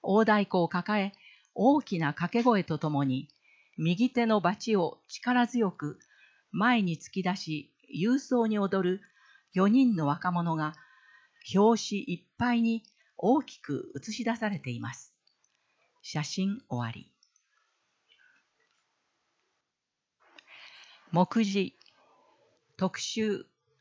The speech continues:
第十三回、うるま市エイサー祭り、二ページから三ページ。町の話題、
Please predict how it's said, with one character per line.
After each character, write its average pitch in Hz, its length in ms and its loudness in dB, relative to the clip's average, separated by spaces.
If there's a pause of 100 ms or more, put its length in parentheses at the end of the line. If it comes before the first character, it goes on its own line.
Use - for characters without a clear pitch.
(160)
第 214 280 0
十 170 240 -2
三 202 280 -2
回、 123 380 -8 (540)
う 175 80 0
る 226 120 2
ま 233 140 2
市 - 360 -8
エ 190 140 -2
イ 240 60 -2
サ 214 200 -4
ー 190 40 -2
祭 180 360 -6
り、 - 160 -20 (600)
二 165 140 -2
ペ 208 200 -2
ー 165 40 -2
ジ - 120 -14
か 135 120 -8
ら 120 100 -6
三 156 260 -6
ペ 151 220 -6
ー 110 40 -6
ジ。 - 220 -20 (840)
町 180 360 -2
の 220 180 2
話 170 140 0
題、 151 320 -4